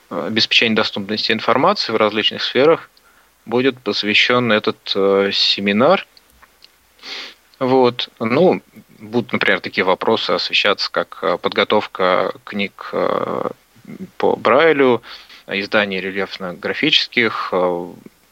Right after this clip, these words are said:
тифлокомментирование, конечно же, вот, э, доступность, э, интернет-ресурсов, э, ну, в общем, самые различные вопросы, э, доступности информации, там, от, э,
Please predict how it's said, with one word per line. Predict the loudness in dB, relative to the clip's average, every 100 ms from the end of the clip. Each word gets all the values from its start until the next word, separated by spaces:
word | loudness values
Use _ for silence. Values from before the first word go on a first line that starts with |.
| _
тифлокомментирование, | -4 -2 -2 -4 -4 -2 0 2 0
конечно | -2 -2 -2 -2 -4
же, | -4 -8 _ -16 -14 -16 -18 -6
вот, | -2 2 4 2 0
э, | 2 0
доступность, | -2 -4 -2 0 -2 -4 -4 -4 -6
э, | -4 -2 -4
интернет-ресурсов, | -4 -4 0 0 0 -2 -2 -4 -4 -8 -10 -14
э, | -8 -6 -4 -6 -8 -16 _ -6
ну, | -2
в |
общем, | 2 0 -2 -6 -18 -16 -4
самые | 0 2 4 4
различные | 4 2 0 0
вопросы, | -2 0 0 0 -2 -2 -4 _ -20 -20 -20 -20 _ -4
э, | -2 0
доступности | 0 -2 -8 -8 -8
информации, | -8 0 2 2 0 -4
там, | -4 -6 -2
от, | -2 -2 -4
э, | -2 0 2 0 -4